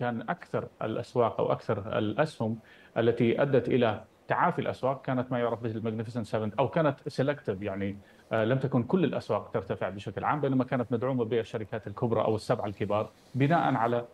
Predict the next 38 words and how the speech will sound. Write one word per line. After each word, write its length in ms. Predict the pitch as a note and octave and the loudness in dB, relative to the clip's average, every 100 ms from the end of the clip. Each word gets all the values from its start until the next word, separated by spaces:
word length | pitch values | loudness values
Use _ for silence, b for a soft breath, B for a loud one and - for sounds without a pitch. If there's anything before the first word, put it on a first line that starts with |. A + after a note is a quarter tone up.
| - | -6
توقعات 460 | B2+ A2+ A#2+ A2+ A2+ | -2 0 0 -2 0
موضوع 280 | A2 A2+ G#2 | -2 -2 -2
ال 80 | G#2+ | 0
إيه 260 | A2+ A2 | 0 0
آي 60 | G#2+ | -4
والذكاء 760 | G#2 G#2 G2+ G#2 G#2+ G#2+ - | -4 -4 -6 -6 -6 -4 -2
الصناعي، 360 | G#2 - A#2 A#2+ | -2 -2 -2 0
وأنه 520 | A2 A2+ A#2 A2+ A2 - | 0 0 0 0 -2 -4
هذه 360 | B2 A2+ A2 G#2+ B B - | -4 -4 -4 -8 B B -4
ال-، 260 | A2 G#2+ - | -2 0 -2
الفكرة 360 | G#2+ D#3 - | -4 -2 0
ستؤدي 540 | C#3 - - C3 A#2+ B2 | -2 -2 -2 -2 0 0
إلى 140 | A#2 | 0
نتائج، 400 | A2 A2 - G#2 - - | -2 -2 -2 -4 -8 -6
آه، 200 | A2 G2+ | -4 -4
شركات 540 | - A2+ - A2 - | -2 -2 0 -2 -2
أو 180 | - A2 | -4 -4
نتائج 200 | A#2+ A#2+ | 0 0
شركات 300 | G2+ A2 A2+ | 0 -2 -2
بشكل 320 | G#2 A2 - G2+ | -4 -6 -4 -4
أفضل 220 | G#2+ G#2 | -2 -2
من 120 | G2+ | -2
كبير. 260 | G2 G2+ G2 B B _ - | -4 -8 -10 B B _ 0
لكن 340 | G3 G3+ C3+ E3+ - | 2 2 0 -2 -4
بعد 300 | A#2 F3+ E3+ | -2 0 0
أن 160 | - | 0
وصلنا 320 | B2 A#2+ D#3 B2+ | 0 0 -2 -2
إلى 120 | A#2 | -4
مستويات، 460 | A2 - A#2+ A#2+ - B2+ | -4 -2 0 0 -4 -6
آه، 120 | G#2+ | -4
مستويات 400 | G#2+ - A2+ - | -6 -4 -4 -2
تاريخية 540 | G#2 G2+ F3+ D3+ A#2+ - - _ | -6 -2 0 0 -2 -6 -20 _
بدأنا 340 | A#2+ B2 E3+ D3 | -2 0 0 0
نشهد 340 | C#3 - B2+ | -2 -4 -4
انسحاب 500 | C3 B2 - D3 C#3+ | -4 -6 -2 -2 0
من 160 | B2+ C3 | -2 -4
أسهم 200 | - B2+ | -6 -6
التكنولوجيا 540 | A2 A2+ A#2+ A#2+ B2 | -6 -6 -4 -2 -2